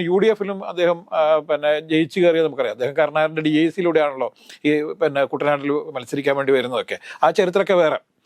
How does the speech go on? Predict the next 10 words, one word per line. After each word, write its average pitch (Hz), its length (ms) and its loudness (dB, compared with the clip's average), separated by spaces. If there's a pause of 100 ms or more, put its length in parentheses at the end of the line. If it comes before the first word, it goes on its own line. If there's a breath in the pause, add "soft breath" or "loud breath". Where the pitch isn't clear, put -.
(300 loud breath)
പക്ഷെ 180 160 0
നമ്മളിപ്പം 196 500 2
കാണേണ്ടത് 208 360 2
എന്തിനാണ് 190 720 0
എൻ 147 240 -2
സി - 180 -6
പി 170 160 -4
എന്നുള്ള 147 320 0 (400 loud breath)
ഈ 220 200 4
ഒരു 170 380 2